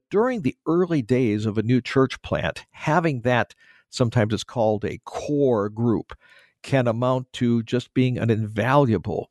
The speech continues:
people resource. And that means congregations have to be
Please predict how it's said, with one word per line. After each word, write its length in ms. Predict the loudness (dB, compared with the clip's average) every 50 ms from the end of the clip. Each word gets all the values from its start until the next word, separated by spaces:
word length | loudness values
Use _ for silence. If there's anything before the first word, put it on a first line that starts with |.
| _ _ -8
people 520 | 0 2 2 2 2 0 -2 -2 -4 -4 -2
resource. 640 | -2 -2 -2 -2 -4 -4 -4 -4 -4 -4 -6 -8 -8 -10 -14 -20 -20 -20 -20 -20 -20 -20 -20 _ -20 _ _ _ _ _ _ _ _ _ _ _ _ _ 0
And 140 | 0 2 2
that 140 | 2 0 0
means 180 | -2 -4 -4
congregations 800 | 0 0 0 2 2 0 0 0 0 0 0 0 -2 -4 -2 0
have 200 | 2 2 2 2
to 80 | -2 -2
be 300 | 0 2 2 2 2